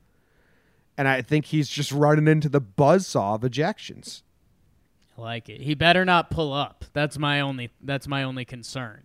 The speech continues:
Speaker 2: He better not take his foot off the gas.
Speaker 1: He's at seven right now, and his
Speaker 2: I
Speaker 1: the
Speaker 2: can't have him adapt.
Speaker 1: the most times he's ever been ejected in one season is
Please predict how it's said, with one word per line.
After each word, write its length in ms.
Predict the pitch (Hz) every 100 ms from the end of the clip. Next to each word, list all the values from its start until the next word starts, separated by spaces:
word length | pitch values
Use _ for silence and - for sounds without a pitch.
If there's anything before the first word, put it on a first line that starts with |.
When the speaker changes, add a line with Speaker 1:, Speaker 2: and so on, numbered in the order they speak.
| _
Speaker 2:
He 160 | 135
better 320 | 131 147 147 143
not 240 | 139 135
take 220 | 135 123
his 120 | 120
foot 200 | - 135
off 180 | 127 117
the 100 | 117
gas. 520 | 113 110 - - - -
Speaker 1:
He's 440 | 92 180 185 151
at 200 | 170 180
seven 560 | - - 170 160 160 165
right 220 | 165 165
now, 460 | 139 113 104 101 -
and 200 | 135 135
his 260 | 139 131 117
Speaker 2:
I 100 | 143
Speaker 1:
the 100 | 135
Speaker 2:
can't 240 | 180 175
have 240 | 180 180 165
him 200 | 175 170
adapt. 600 | 135 135 110 - - - _
Speaker 1:
the 120 | 135 170
most 440 | 160 165 190 -
times 280 | 190 185 160
he's 100 | 151
ever 240 | 143 156
been 140 | 156 156
ejected 420 | 131 143 139 143
in 80 | 135
one 180 | 131 123
season 360 | 147 135 127
is 160 | 117